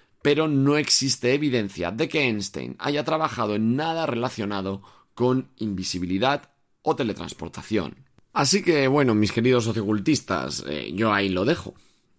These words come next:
yo ahí lo dejo. Por un lado, pues bueno, mm, tiene toda la pinta de ser un bulazo y,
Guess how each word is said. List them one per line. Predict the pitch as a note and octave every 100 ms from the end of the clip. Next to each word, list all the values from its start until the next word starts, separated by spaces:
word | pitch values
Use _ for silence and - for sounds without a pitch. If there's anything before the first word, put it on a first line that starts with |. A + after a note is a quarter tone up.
| -
yo | D#2+
ahí | D#2
lo | D2+
dejo. | C3 C3+ - _ - _ _ - - - -
Por | F2
un | E2 F2
lado, | F2 F#2 C#3 F#3+ _ -
pues | -
bueno, | G2+ F2+ G2 - -
mm, | F2+ E2
tiene | D#2 F2 F#2 G2 F#2+
toda | F#2+ F2+
la | F#2 F2+
pinta | F#2+ F#2 F#2
de | F2 F2 F2
ser | F#2+
un | F2+ F#2
bulazo | G2 A#2 B2+ D#3 A3+ - - - - _ -
y, | D3+ F3+ G#3+